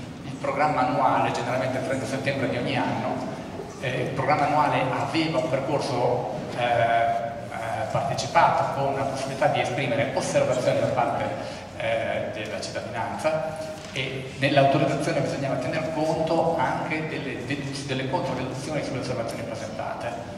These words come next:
un percorso, eh, molto trasparente e con dei tempi, eh, e delle articolazioni, eh, ovviamente rilevanti. Eh, questo ci ha permesso infatti di lavorare molto in questa direzione.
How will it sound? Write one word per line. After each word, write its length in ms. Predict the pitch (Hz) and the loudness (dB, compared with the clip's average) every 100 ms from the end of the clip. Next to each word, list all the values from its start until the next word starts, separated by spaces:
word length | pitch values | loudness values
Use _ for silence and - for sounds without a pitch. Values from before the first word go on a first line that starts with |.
| - | -8
un 100 | 117 | -6
percorso, 800 | - - 127 131 - 110 113 - - | -4 -4 -2 -2 -2 0 0 -2 -2
eh, 420 | - - - - | -2 -2 -4 -6
molto 180 | 139 139 | -4 -4
trasparente 760 | 120 127 131 - - - - - 123 - - | -2 0 4 6 4 2 0 -2 -4 -6 -4
e 400 | 135 117 - - | -2 -2 -2 -4
con 200 | - 143 | -4 -2
dei 140 | 131 131 | -2 -2
tempi, 760 | 131 127 120 123 123 - - - | -2 -4 -4 -4 -6 -8 -8 -2
eh, 460 | 117 - - - - | 2 4 2 2 0
e 280 | - - - | 0 -2 -4
delle 340 | - - - - - - - - | -6 -4 -4 -4 -6 -8 -8 -6
articolazioni, 1080 | 143 - - 127 - - 269 - - - - | -2 2 4 2 0 4 4 6 2 0 0
eh, 240 | - - - | -2 -4 -4
ovviamente 720 | - 139 - - - 185 - - - - - | -4 -4 -4 -4 -4 -4 -4 -6 -10 -12 -4
rilevanti. 720 | 139 117 113 107 117 117 113 120 123 - - - - - - - | -2 0 -2 -2 -4 -6 -8 -8 -10 -12 -14 -16 -16 -16 -14 -12
Eh, 140 | 127 | -6
questo 240 | 135 127 | -4 -2
ci 100 | 127 | -2
ha 40 | 117 | -4
permesso 560 | - 131 120 117 - | -2 -2 0 -2 -4
infatti 420 | - - - - 117 | -6 -4 -2 -2 -4
di 60 | |
lavorare 320 | - 113 113 113 | -2 0 0 0
molto 160 | 113 113 | -4 -4
in 60 | |
questa 220 | 113 110 117 | -4 -4 -4
direzione. 1000 | 110 - - - - 139 - - - | -4 -6 -6 -6 -4 -4 -6 -8 -8